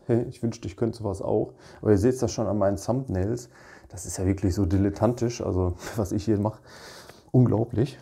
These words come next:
So. Hier, Steffi und Philipp,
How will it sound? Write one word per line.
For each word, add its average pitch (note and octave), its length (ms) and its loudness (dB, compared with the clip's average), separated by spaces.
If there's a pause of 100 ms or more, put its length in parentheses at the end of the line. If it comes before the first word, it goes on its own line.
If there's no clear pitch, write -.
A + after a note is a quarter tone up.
(140)
So. G#2+ 840 2 (1160)
Hier, G2 640 0 (400)
Steffi C3 380 -4
und A2+ 120 2
Philipp, - 360 2